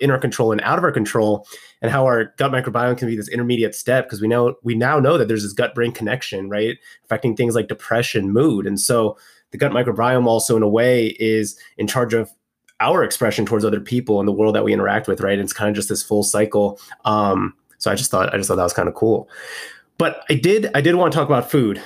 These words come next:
'cause you did mention how that's probably the most, you know, influential thing on our gut microbiome, in today's world, as you know, you know, there's so many different fad diets or just different diets out there in general. And even within those diets, people are saying,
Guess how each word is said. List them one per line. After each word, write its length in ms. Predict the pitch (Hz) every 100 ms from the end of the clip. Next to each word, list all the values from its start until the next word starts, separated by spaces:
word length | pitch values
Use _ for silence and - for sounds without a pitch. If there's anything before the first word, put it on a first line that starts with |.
| -
'cause 240 | 127 120
you 80 | 123
did 160 | 135 127
mention 320 | 123 120 113
how 180 | 113 107
that's 240 | 107 101
probably 480 | - 120 107 107 107
the 80 | 104
most, 400 | 104 101 101 -
you 100 | 104
know, 280 | 95 90 -
influential 520 | 123 - 107 104 101
thing 280 | - 104 101
on 140 | 101
our 80 | 98
gut 200 | 92 -
microbiome, 680 | 107 101 - 123 117 101 95 _ _ _ - -
in 80 | 123
today's 340 | 120 127 120
world, 360 | 117 123 123 120
as 300 | 127 104 110
you 80 | 113
know, 400 | 110 110 107 -
you 80 | 107
know, 120 | 101
there's 180 | 101 -
so 100 | 110
many 120 | 110
different 280 | 110 101 -
fad 280 | 110 117 110
diets 460 | 113 110 113 107
or 140 | 98 101
just 360 | 107 - -
different 220 | 120 131
diets 260 | 120 110 -
out 180 | 101 98
there 120 | 104
in 100 | 95
general. 500 | 92 123 139 101 98 - - - - -
And 260 | 123 120 156
even 180 | 160
within 220 | 147 131 147
those 160 | 117
diets, 360 | 120 104 104 101
people 240 | 120 110
are 80 | 107
saying, 440 | - 117 110 104